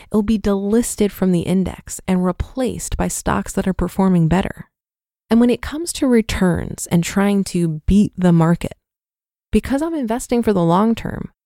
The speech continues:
I simply don't need to beat the market. I'm happy with matching the market to meet my financial goals. When it comes to investing, I've put a much bigger focus on how much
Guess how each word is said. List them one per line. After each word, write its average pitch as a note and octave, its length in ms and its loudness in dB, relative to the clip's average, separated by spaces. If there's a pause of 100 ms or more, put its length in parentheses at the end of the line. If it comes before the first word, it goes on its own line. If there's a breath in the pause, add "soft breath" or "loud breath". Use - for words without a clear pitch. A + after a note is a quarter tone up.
I F#3 120 -4
simply A#3+ 500 0
don't G#3 340 2
need F#3+ 500 4
to F#3 100 4
beat E3 220 -2
the D#3 60 2
market. D3 460 -2 (460)
I'm A#3 260 2
happy A#3 380 0
with A3+ 200 0
matching F#3+ 640 2
the E3+ 80 4
market D3+ 420 -2
to - 120 0
meet F#3 200 2
my F#3 140 2
financial F#3 480 2
goals. F#3 640 -2 (720)
When A3 100 6
it A3+ 80 2
comes D#4+ 300 -8
to - 120 -2
investing, F#3 680 -2 (460)
I've G3 180 0
put A#3 140 0
a A3 40 2
much G#3 460 -2 (140)
bigger G#3 280 2
focus - 640 -2 (120)
on F3 140 2
how G3+ 340 0
much F#3 580 2